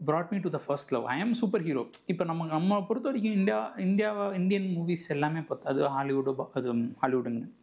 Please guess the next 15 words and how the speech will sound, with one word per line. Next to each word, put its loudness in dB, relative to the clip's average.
பாலிவுட்டோ, 0
கோலிவுட்டோ, 2
எல்லா 2
வுட்டு, -2
இந்தியன் 4
மூவிஸ் -2
எல்லாமே 2
எடுத்துக்கிட்டோம்னா, -2
அந்த -2
ஹீரோயிசம் 2
அப்படிங்கிறது 0
வந்துட்டு -2
ரொம்ப 4
இம்பார்ட்டன்டான -4
விஷயம். -10